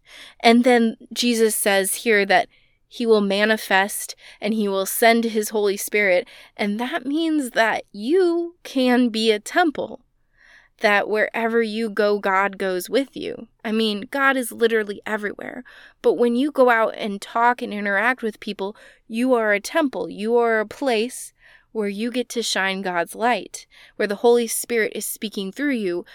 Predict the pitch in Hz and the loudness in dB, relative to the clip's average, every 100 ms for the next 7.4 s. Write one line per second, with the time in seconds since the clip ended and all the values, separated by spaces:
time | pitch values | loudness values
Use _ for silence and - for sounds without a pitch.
0 | - - 214 - 359 269 - 247 233 226 | -14 -6 -4 2 2 2 -2 0 0 0
1 | 226 220 196 202 - - - 208 - 214 | -2 0 0 -2 -6 -14 -8 -6 -2 -2
2 | 196 - 220 196 190 185 - 175 175 - | -2 -8 -4 -2 -2 -4 -4 -2 -2 -6
3 | 202 - - 202 196 190 - 160 170 170 | -12 -14 -10 -8 -6 -8 -4 -2 0 -2
4 | - 196 202 202 202 185 180 185 185 196 | -6 -8 -6 -6 -6 -6 -4 -6 -10 -12
5 | - 180 175 170 156 202 185 262 202 - | -8 -6 -6 -6 -8 -12 -6 -4 -6 -10
6 | - - 208 202 208 202 202 202 190 - | -20 -10 -8 -6 -6 -6 -6 -6 -8 -8
7 | 208 185 185 | -2 -2 -2